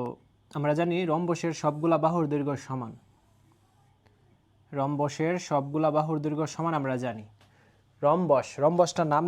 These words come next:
দিতেছি এ বি, then সি ডি। হ্যাঁ, রম্বস, রম্বসের কর্ণদ্বয় বলছে, তো আমাদের দুইটা কর্ণ অঙ্কন করতে হবে, এসি একটা কর্ণ এবং বিডি একটা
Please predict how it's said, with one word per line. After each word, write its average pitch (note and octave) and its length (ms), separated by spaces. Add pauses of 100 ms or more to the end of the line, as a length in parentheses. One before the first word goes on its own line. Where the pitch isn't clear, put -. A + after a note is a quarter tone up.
দিতেছি E3+ 380 (1400)
এ D#3 40 (420)
বি, D#3 200 (680)
then C3+ 220 (200)
সি D#3+ 180 (160)
ডি। B2+ 120 (320)
হ্যাঁ, F#3+ 200 (200)
রম্বস, D3 400 (560)
রম্বসের F3 400 (120)
কর্ণদ্বয় G3+ 540
বলছে, C#3 220 (100)
তো D3+ 80 (180)
আমাদের C#3+ 300
দুইটা E3 240
কর্ণ E3+ 200 (120)
অঙ্কন E3 280
করতে D3+ 280
হবে, C#3+ 220 (200)
এসি - 260
একটা E3 160 (120)
কর্ণ F3+ 240 (160)
এবং D3+ 160 (680)
বিডি E3+ 400
একটা D#3 140